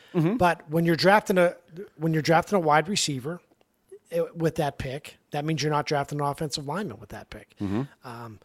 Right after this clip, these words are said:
Speaker 2: there, and I'm not, again, I'm not saying they should have drafted somebody other than Mike Evans. Uh, Mike Evans is a special player, and you, and you, if you can get a special player, then
Speaker 1: Mm-hmm.
Speaker 2: you, you obviously take him. But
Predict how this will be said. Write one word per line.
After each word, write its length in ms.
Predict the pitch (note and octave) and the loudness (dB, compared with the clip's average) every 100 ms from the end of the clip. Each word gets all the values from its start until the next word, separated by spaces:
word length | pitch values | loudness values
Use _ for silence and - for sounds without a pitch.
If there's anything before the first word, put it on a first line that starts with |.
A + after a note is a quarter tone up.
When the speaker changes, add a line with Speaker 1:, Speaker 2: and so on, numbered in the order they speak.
| - - | -8 0
Speaker 2:
there, 180 | E3 E3 - - - E3+ | 0 -2 -12 -20 -12 2
and 120 | A3 | 6
I'm 80 | A#3+ | 8
not, 220 | A3+ G3 | 8 6
again, 240 | E3 G#3+ | 8 8
I'm 100 | F3+ | 10
not 160 | F#3 - | 8 8
saying 200 | G3 F3 | 6 6
they 80 | D#3+ | 4
should 180 | - D#3 | 2 2
have 100 | C#3+ | 4
drafted 300 | D3 - B2+ | 4 4 0
somebody 340 | E3 C3+ C#3+ | 2 0 0
other 220 | D3 C3+ | 0 -2
than 180 | B2+ B2 | -4 -4
Mike 240 | B2 A#2 | -6 -6
Evans. 380 | C3 A2 - - D3 | -8 -8 -14 -16 -10
Uh, 80 | C#3 | -2
Mike 240 | D3 D3 | -2 0
Evans 260 | D3 B2+ B2+ | -2 -2 -6
is 140 | A#2 | -6
a 40 | B2 | -6
special 400 | - B2+ - B2 | -6 -8 -8 -8
player, 220 | D3+ B2 | -10 -8
and 80 | B2+ | -6
you, 100 | C3 | -6
and 120 | C3+ | -4
you, 260 | D3 D3 - - - - - | -2 -2 -4 -16 -20 -20 -10
if 200 | D3+ - | -8 -4
you 60 | D#3+ | 2
can 60 | |
get 140 | E3+ F#3 | 4 4
a 60 | |
special 380 | - D#3+ C3 B2+ | 4 0 -2 -6
player, 320 | - A#2+ B2 | -10 -10 -10
then 160 | A#2+ B2+ | -6 -2
Speaker 1:
Mm-hmm. 180 | A2 C#3 | 0 -2
Speaker 2:
you, 40 | C#3+ | -4
you 80 | D3+ | -4
obviously 400 | C#3 C3+ B2+ C#3 | -4 -4 -4 -6
take 300 | - F#3 F3+ | -4 -2 -2
him. 100 | A#2+ | -4
But 260 | B2 E3+ | -2 -2